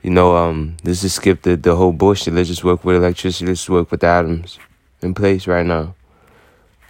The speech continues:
You know, we don't need three D print anything. You know what I'm saying? Let's get, let's just tell these atoms what to do with electricity. Bam. Let's go from there. You know.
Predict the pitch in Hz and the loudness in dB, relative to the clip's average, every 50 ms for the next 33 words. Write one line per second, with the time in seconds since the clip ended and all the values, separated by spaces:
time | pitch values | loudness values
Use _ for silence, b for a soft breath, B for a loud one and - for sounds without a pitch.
0 | _ _ - 87 85 85 85 87 90 90 92 92 90 87 - - 92 87 92 90 | _ _ -4 0 2 2 4 4 4 4 4 2 2 0 0 -2 0 0 0 -2
1 | 78 - - 98 92 95 90 85 82 80 82 - - 76 78 82 90 92 - _ | -2 -2 0 2 2 4 2 2 0 -2 -2 -2 -2 -2 -2 -4 -6 -10 -16 _
2 | _ _ _ _ B B B B B B B _ 85 85 87 85 - 92 90 90 | _ _ _ _ B B B B B B B _ 2 4 4 4 4 4 4 4
3 | 92 92 85 92 - 95 87 71 98 98 98 95 87 - - - 95 95 92 95 | 4 2 0 0 0 0 0 2 0 0 2 0 -2 -2 0 2 4 4 4 2
4 | 95 87 92 90 90 87 87 87 85 95 90 87 - 92 - 95 92 87 85 90 | 0 2 2 2 2 2 0 -2 -2 -2 -2 0 -2 -2 0 0 0 0 -2 -4
5 | 90 90 87 85 - 87 87 85 85 82 - - 95 - - 85 73 80 87 - | -4 -2 -2 0 0 2 2 2 0 0 0 -2 -2 -2 -2 -4 -6 -6 -10 -12
6 | _ _ _ _ _ _ _ _ _ _ _ _ _ _ _ _ _ _ - 87 | _ _ _ _ _ _ _ _ _ _ _ _ _ _ _ _ _ _ 0 2
7 | 92 92 87 80 78 87 - - - 82 - - 90 87 85 - - 82 85 85 | 2 4 2 0 -2 -8 -12 -12 -10 -10 -4 0 0 0 0 0 0 0 2 2
8 | 85 78 76 82 - _ _ _ _ _ _ _ _ _ _ _ _ _ _ _ | 2 0 -2 -4 -12 _ _ _ _ _ _ _ _ _ _ _ _ _ _ _
9 | _ _ _ _ _ _ _ _ - - - b b b b b b b b b | _ _ _ _ _ _ _ _ -20 -20 -20 b b b b b b b b b
10 | b b b b _ _ - 107 101 95 92 90 90 90 90 90 | b b b b _ _ -2 2 4 4 6 4 4 2 0 -6